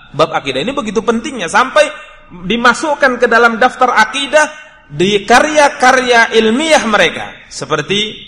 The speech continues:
Al-Imam Abu Uthman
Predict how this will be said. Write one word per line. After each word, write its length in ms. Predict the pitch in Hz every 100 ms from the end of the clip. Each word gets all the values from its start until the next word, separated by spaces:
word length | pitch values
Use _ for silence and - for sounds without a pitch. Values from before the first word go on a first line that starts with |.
| - _ _ -
Al-Imam 560 | 143 147 160 196 214 226 - - - _ _ _ _ _ _ _ _ _ _ _ _ _
Abu 240 | 143 151 175
Uthman 440 | 160 175 190 123